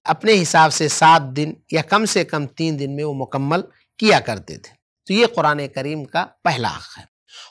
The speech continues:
कुरान करीम का दूसरा हक़ ये है कि हम कुरान करीम को याद करें, मुकम्मल कुरान को याद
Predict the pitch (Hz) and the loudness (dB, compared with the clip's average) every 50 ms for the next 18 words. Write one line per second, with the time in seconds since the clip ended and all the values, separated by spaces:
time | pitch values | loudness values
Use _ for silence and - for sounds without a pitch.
0 | _ - 196 208 226 240 240 233 - 220 208 208 220 220 202 - 196 175 156 135 | _ 2 4 6 6 6 4 2 2 2 2 4 4 2 0 2 0 0 0 0
1 | 135 170 180 170 - 214 196 190 160 160 156 - - 147 143 143 139 135 131 143 | -2 -2 -2 -2 0 2 2 4 4 2 -2 -2 -4 -6 -4 -4 -4 -4 -6 -6
2 | 156 170 - - _ _ _ _ _ _ _ - 165 147 - - 180 214 226 208 | -8 -8 -10 -14 _ _ _ _ _ _ _ -6 -6 -4 -4 -6 -8 -8 -8 -8
3 | - - - 147 147 143 147 165 180 170 170 - 139 143 151 165 165 156 - - | -10 -8 -6 -6 -4 -4 -6 -8 -10 -10 -10 -10 -10 -8 -8 -10 -10 -12 -12 -10
4 | 202 196 165 - - 101 87 90 - - _ - 101 104 - _ _ _ _ _ | -10 -10 -10 -10 -14 -12 -12 -14 -16 -18 _ -20 -20 -20 -20 _ _ _ _ _
5 | _ _ _ - 117 113 - 123 123 123 143 156 151 147 - 156 156 156 156 151 | _ _ _ -12 -12 -8 -8 -8 -8 -6 -6 -6 -6 -6 -6 -4 -4 -4 -6 -8
6 | 143 - 156 151 151 147 147 | -10 -10 -8 -6 -6 -6 -6